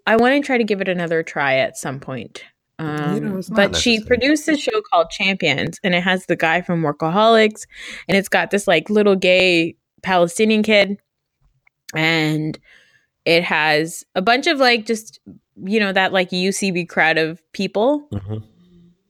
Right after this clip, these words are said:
Speaker 1: and it's actually pretty funny. I liked it.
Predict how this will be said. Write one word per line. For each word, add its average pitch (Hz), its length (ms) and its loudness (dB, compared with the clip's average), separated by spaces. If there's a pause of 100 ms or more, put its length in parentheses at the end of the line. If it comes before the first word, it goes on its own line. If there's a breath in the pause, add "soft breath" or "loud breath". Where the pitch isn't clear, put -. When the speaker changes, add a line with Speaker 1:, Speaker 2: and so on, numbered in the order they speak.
(240)
Speaker 1:
and 226 120 0
it's 262 160 -4
actually 240 340 -4
pretty 208 260 -4
funny. - 360 -10 (840)
I 214 120 4
liked 175 280 2
it. - 100 -4